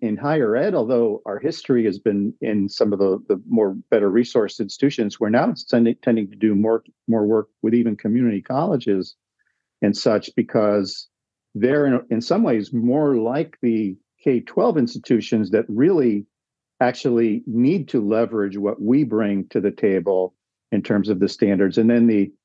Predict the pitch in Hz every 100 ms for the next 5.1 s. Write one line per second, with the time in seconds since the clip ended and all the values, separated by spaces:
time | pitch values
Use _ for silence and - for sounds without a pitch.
0 | _ _ _ 113 110 139 139 113 117 107
1 | 127 - 110 113 101 - 92 104 95 90
2 | 107 110 101 98 98 98 104 98 92 95
3 | 92 - 95 92 101 90 - 101 - 95
4 | 92 92 95 104 101 95 95 92 98 92